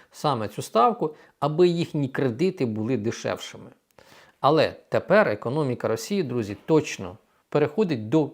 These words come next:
радянської моделі. Це означає, що Росія стає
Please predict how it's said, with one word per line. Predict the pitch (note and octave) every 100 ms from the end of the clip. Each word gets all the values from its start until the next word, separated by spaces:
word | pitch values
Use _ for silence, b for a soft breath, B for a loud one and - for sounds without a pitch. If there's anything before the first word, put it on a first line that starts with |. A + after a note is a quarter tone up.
| -
радянської | - A#2+ C3 E3 - - C3
моделі. | B2+ - F#2+ - b b b
Це | F3+ -
означає, | C3+ C3+ B2+ F#3 G3+
що | - B2+
Росія | A#2+ - D#3+ D#3+ -
стає | - - B2+ A#2+ G#2